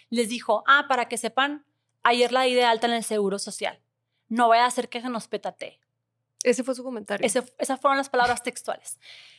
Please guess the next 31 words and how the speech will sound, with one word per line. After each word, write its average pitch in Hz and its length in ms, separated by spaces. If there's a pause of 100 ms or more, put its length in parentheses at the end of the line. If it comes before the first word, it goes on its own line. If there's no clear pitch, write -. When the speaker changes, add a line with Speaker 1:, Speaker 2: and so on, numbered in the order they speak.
(240)
Speaker 1:
Como 349 220
mis 349 100
papás 359 260
sabían 453 320
que 392 220
vivía 339 180
una 320 240
relación 294 480
con 285 220
violencia 277 400
psicológica, 269 920
no, 269 680
ya 277 160
en 285 80
este 302 180
punto 277 380
de 277 120
mi 269 120
vida 240 240
ya 240 100
no 240 80
se 262 80
sentían 240 300
con 247 100
la 240 100
confianza 226 460
de 226 60
decirme, 220 600
"Nos 202 140
dijo 208 220
esto", - 320